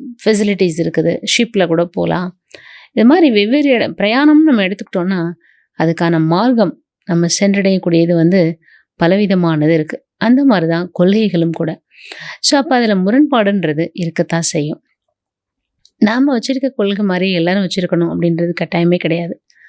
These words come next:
இப்போ உதாரணத்துக்கு ஒரு இளைஞன் கொஞ்ச நேரம்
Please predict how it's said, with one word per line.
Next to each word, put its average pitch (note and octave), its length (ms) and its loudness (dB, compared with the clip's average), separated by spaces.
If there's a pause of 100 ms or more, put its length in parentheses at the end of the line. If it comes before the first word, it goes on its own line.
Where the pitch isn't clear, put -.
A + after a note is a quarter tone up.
(120)
இப்போ G3+ 240 -2
உதாரணத்துக்கு F3+ 600 0 (240)
ஒரு G3 260 2 (140)
இளைஞன் F#3+ 460 2 (1500)
கொஞ்ச A#3+ 260 4
நேரம் F#3+ 380 2